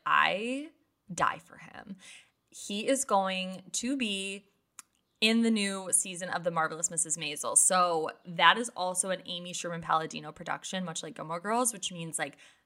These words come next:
the writing is amazing. If you don't watch it, like, again, please watch it. There's only a couple seasons, so it's really easy to catch up on. But her writing is incredible. She's so funny. It's so smart. And it's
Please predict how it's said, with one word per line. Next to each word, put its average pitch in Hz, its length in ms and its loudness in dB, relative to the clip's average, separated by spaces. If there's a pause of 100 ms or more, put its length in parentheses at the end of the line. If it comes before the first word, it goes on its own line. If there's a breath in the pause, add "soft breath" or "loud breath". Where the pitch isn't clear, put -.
(120)
the 175 140 -2
writing 233 380 6
is 226 140 2
amazing. 208 500 -4
If 196 120 -4
you 269 120 2
don't 339 200 6
watch 175 240 8
it, 196 160 0
like, 170 300 0 (140)
again, 165 420 4
please 185 340 -10
watch 139 220 -4
it. 180 40 -12
There's 175 160 -10
only 190 200 -8
a 220 60 -6
couple 175 280 -4
seasons, 165 360 -6
so 165 60 -14
it's - 120 -14
really 175 280 -8
easy 165 220 -10
to - 60 -18
catch 160 220 -4
up 151 160 -8
on. 196 260 0 (420 loud breath)
But 208 220 8
her 202 140 -4
writing 190 360 2
is 254 120 0
incredible. 196 560 2
She's 185 260 -6
so 185 340 2
funny. 180 460 0
It's 175 240 -6
so 180 260 2
smart. 170 640 0 (220)
And 196 120 -2
it's 190 180 -2